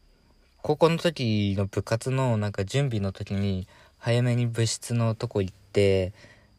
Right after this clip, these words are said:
なんかイヤホンで電波組聞きながら、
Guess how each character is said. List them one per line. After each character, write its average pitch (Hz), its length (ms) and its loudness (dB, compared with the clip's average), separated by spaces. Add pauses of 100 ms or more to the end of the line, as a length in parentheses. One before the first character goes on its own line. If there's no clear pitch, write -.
(100)
な - 80 -16
ん 107 40 -8
か 117 60 0
イ 120 80 4
ヤ 117 100 8
ホ 113 100 2
ン 107 40 0
で 98 100 0
電 104 220 2
波 110 100 0
組 110 220 -2
聞 - 120 -14
き - 140 -8
な 110 140 2
が 101 100 4
ら、 95 420 0